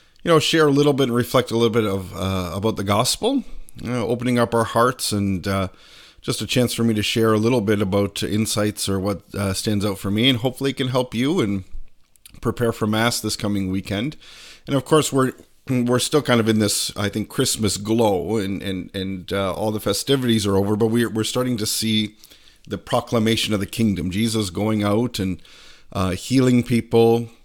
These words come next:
you know, sharing the good news. He goes home to his hometown, we heard in the gospel, and, and, um, you know, reading from the prophet Isaiah, you know,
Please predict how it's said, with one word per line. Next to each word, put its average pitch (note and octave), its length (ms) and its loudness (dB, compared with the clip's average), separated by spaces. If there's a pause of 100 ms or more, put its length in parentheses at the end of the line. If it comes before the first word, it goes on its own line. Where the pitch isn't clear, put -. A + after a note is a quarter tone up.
(140)
you - 80 -6
know, G#2 160 0
sharing A2+ 440 2
the A2 40 2
good G2+ 180 0
news. A2 200 0
He G#2 80 -4
goes G2 260 -2
home G#2+ 220 0
to G#2 120 -2
his G2 120 -2
hometown, G#2+ 540 -2
we G#2+ 80 2
heard G#2+ 160 0
in G2+ 80 -4
the G#2 40 -2
gospel, G#2+ 800 -2
and, E2+ 100 -8 (520)
and, F#2+ 360 -2
um, F#2+ 460 -6
you G#2 80 -4
know, G2 80 0
reading A2 240 2
from A2 140 -2
the G#2 40 -2
prophet G2+ 320 -4
Isaiah, G#2 520 2
you G2+ 100 0
know, F#2+ 240 -6